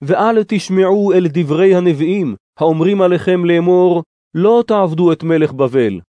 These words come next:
כי שקר הם ניבאים לכם. כי לא שלחתים, נאום אדוני, והם ניבאים בשמי לשקר, למען הדיחי אתכם ועבדתם, אתם והנביאים הניבאים לכם.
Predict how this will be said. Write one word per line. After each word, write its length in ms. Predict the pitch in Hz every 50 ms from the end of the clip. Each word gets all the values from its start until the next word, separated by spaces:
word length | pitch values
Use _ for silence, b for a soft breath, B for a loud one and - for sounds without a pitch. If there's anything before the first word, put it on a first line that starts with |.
| _ _ _ _ _ _ _ -
כי 160 | - 220 190
שקר 640 | - - - 240 247 240 226 - - 196 185 160 151 139
הם 160 | 170 170 170
ניבאים 540 | 165 156 160 123 131 - 185 190 185 175 156
לכם. 440 | 139 127 - - 120 104 95 90 80 - _ _ _ _ _ _ _ _ _ _ _ _ -
כי 140 | 214 214
לא 320 | 190 208 220 220 233 240 233
שלחתים, 800 | - - - 202 185 165 98 - _ - 208 220 214 202 190 175
נאום 320 | 170 170 160 175 165 156
אדוני, 580 | 151 135 143 139 135 131 123 113 104 95 90 - - _ _ _ _ -
והם 480 | 107 117 123 117 135 151 160 170 165
ניבאים 600 | 156 160 160 156 127 123 147 170 180 185 180 180 151
בשמי 420 | 170 165 - - 170 180 190 190
לשקר, 720 | 185 180 165 - - - 185 190 - - 160 139 107 92 90 - _ _ -
למען 400 | 156 185 190 196 208 202 208 202
הדיחי 640 | 170 190 185 165 202 185 139 123 120 208 233 220
אתכם 300 | 208 190 - - 214 208 202 196 165
ועבדתם, 800 | - - 185 165 180 190 180 185 175 - 214 214 214 196 143 110 - _ _ _ _ _ - 156
אתם 380 | 165 - _ - 214 214 202 170 147 139
והנביאים 680 | 156 170 175 180 185 180 147 165 185 208 220 214 185
הניבאים 520 | 180 190 185 190 151 165 214 220 226 208
לכם. 400 | 190 165 131 107 135 113 95 90